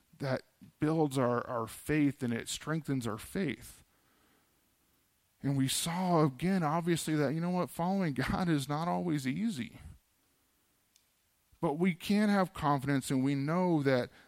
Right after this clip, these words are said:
that even if it's not easy, we know that if God's alongside of us, and if we're following his will, and if we're following what he's asked us to do, he's gonna see it through to the end.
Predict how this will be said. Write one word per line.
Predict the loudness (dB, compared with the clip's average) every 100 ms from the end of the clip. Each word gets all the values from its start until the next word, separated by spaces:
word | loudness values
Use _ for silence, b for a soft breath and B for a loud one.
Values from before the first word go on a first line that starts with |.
| B
that | 2 2 -2 _ -4
even | 0 2 4
if | 2 2
it's | 0 2
not | 2 2
easy, | 2 2 2 -2 -4 -12 -20 _ _ _ _ _ _ _
we | -4 -2
know | 0 2 4
that | 4 2 -4 -12
if | -10 -8
God's | -6 0 2 2 0 -8 -12 _ _ _ -14
alongside | -6 -2 0 0 0 -2 0 2
of | 2
us, | 2 0 -2
and | -6
if | -6
we're | -4 -4
following | -2 -2 0 0 -2 -2
his | 0 -2 -2
will, | -2 0 0
and | 0
if | -4
we're | -6 -8
following | -4 -2 0 -2 -2
what | -4
he's | -4 -4 -2
asked | -4 -4 -6
us | -6
to | -6 -8
do, | -2 0 2 0 B B B B
he's | -6 -2 -2
gonna | -2 -2 -2
see | -2 -6 -2 0
it | -2
through | -2 -2
to | 0
the | -2 -4 -4
end. | -4 -4 -8